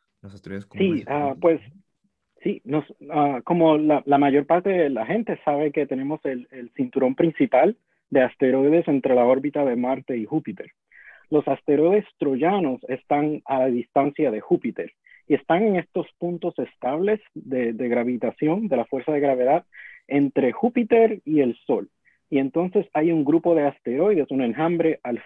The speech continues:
Speaker 2: frente de Júpiter orbitando el Sol y uno en la parte de atrás. Y estos asteroides, la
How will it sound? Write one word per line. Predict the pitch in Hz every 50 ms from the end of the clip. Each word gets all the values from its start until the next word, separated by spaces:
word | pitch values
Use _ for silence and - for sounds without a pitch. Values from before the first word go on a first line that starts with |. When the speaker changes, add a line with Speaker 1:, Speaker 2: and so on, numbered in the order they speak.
| - -
Speaker 2:
frente | 156 139 151 165 175 160 - 160 165 170 160 _ _
de | 123 131
Júpiter | 123 160 151 - 202 202 - 226 226 262
orbitando | 156 139 123 127 120 139 131 139 139
el | 139 131 _
Sol | - 165 180 202 240 _ _ _ - - - _ _
y | - 143 139
uno | 139 143 151 151 151 139 123
en | 139 139 131
la | 123
parte | 107 123 123 131 - 123
de | 120 110
atrás. | 107 - - 123 - - _ _ _ _ _ _ - - - _ _ -
Y | 135 139 147
estos | 151 147 - - 170 -
asteroides, | 175 156 - - - 147 160 185 208 208 175 147 - -
la | 135 135 123 120 117